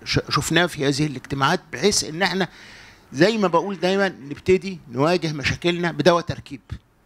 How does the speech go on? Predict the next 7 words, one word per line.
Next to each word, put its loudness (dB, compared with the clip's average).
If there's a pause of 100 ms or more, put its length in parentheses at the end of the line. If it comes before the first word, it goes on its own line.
(460)
احنا 2
عندنا، 2 (480)
آه، -4
أمراض 4
كثيرة -2
في -4
مجتمعنا -2